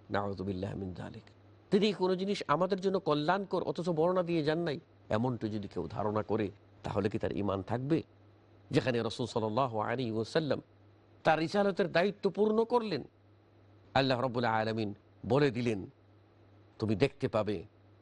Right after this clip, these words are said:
মানুষ দলে দলে ইসলামে দীক্ষিত হচ্ছে, ফাসাব্বিহ বিহামদি রাব্বিকা ওয়াস্তাগফিরহু।" তখন তুমি তোমার রবের তাসবিহ পাঠ করবে প্রশংসার সাথে এবং তুমি তার কাছে ক্ষমা প্রার্থনা করবে। এবং আল্লাহ রাব্বুল আলামিন রাসূলের জবান দিয়ে ডিক্লেয়ার দিয়েছেন,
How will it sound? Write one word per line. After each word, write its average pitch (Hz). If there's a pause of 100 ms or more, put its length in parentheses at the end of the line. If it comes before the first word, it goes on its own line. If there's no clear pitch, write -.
(220)
মানুষ 120
দলে 135
দলে 156
ইসলামে 127
দীক্ষিত 147
হচ্ছে, 104 (480)
ফাসাব্বিহ 110
বিহামদি 107
রাব্বিকা 110
ওয়াস্তাগফিরহু।" 110 (460)
তখন 98
তুমি 101
তোমার 104
রবের 127 (480)
তাসবিহ -
পাঠ -
করবে 104 (280)
প্রশংসার 165
সাথে 123 (420)
এবং 110
তুমি 107
তার 104
কাছে 107
ক্ষমা 131
প্রার্থনা -
করবে। - (360)
এবং 113
আল্লাহ 117
রাব্বুল 113
আলামিন 113
রাসূলের 202
জবান 123
দিয়ে 110
ডিক্লেয়ার 120
দিয়েছেন, 120